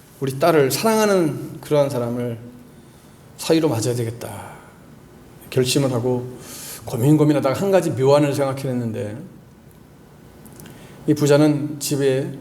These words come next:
큰 연못이 있어요. 근데 거기다 이제 사람을 잔뜩 초대해놓고 잔치를 했어요.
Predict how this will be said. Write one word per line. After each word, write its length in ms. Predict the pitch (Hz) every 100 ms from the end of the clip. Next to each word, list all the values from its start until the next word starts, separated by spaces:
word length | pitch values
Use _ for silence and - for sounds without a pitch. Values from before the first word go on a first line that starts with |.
| -
큰 300 | - - 170
연못이 560 | 127 147 147 147 143 123
있어요. 460 | 113 - 104 104 113 - - - - - - - - - - - - - - - - - - - - - - - - - -
근데 540 | 147 143 139 - - - - - - - - - _ -
거기다 240 | 143 135
이제 80 | 135
사람을 560 | 131 123 131 127 127
잔뜩 480 | 123 - 113 117 117
초대해놓고 840 | - 151 156 131 120 - 127 143 - - - - - 107 -
잔치를 400 | - 123 123 127
했어요. 340 | 117 - 113